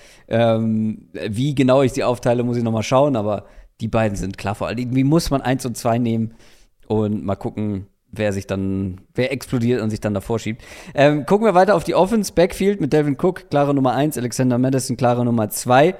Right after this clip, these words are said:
Cook, einer besten Runner der Liga, auch wenn er so ein bisschen an Effizienz verloren hat letztes Jahr, auch immer wieder angeschlagen, über Jahre jetzt schon. Ähm, ich bin gespannt, wie das unter McConnell aussehen wird. Du sagst zwar, ja,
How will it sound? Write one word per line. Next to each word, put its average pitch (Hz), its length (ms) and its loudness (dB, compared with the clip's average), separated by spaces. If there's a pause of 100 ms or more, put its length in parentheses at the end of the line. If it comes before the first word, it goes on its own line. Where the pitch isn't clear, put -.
(220)
Cook, - 340 0
einer 127 200 0
besten 131 320 -4
Runner 127 220 2
der 113 100 2
Liga, 185 220 4
auch 139 320 0 (600)
wenn 127 280 2
er 143 180 2
so 135 80 4
ein 139 60 0
bisschen 262 300 0
an 170 120 -2
Effizienz 151 880 -4
verloren 160 420 0
hat 180 140 -2
letztes 165 380 -4
Jahr, 151 340 2 (180)
auch 107 140 -6
immer 127 320 -2
wieder - 180 -8
angeschlagen, 117 640 0
über 104 140 -2
Jahre 120 320 0
jetzt 110 180 -6
schon. 113 220 -6 (880)
Ähm, 120 800 2
ich 123 120 -2
bin 226 140 4
gespannt, 240 420 2
wie 285 60 0
das 196 140 2
unter 175 180 0
McConnell 165 400 0
aussehen 143 440 0
wird. 98 140 -6
Du 113 40 -6
sagst 127 420 -2
zwar, 156 200 2
ja, 151 440 2